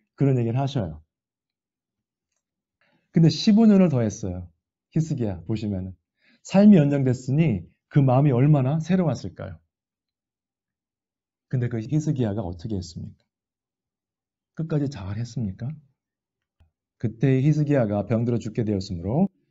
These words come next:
여호와께 기도하매 여호와께서 그에게 대답하시고 또 이적을 보이셨으나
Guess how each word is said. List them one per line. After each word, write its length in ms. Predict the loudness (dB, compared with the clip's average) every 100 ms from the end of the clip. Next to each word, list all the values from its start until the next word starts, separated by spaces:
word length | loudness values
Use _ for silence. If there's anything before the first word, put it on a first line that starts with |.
| _ _ -2
여호와께 440 | 2 4 2 0
기도하매 680 | -2 0 0 0 0 -2 -2
여호와께서 460 | -2 -2 -4 -6 -6
그에게 260 | -4 -4 -4
대답하시고 680 | -4 -4 -6 -8 -8 -10 -4
또 300 | 0 0 -2 _ _ -2
이적을 460 | 2 2 2 2
보이셨으나 1160 | 0 -2 -2 -8 -6 -2 0 0 -4 -10 -16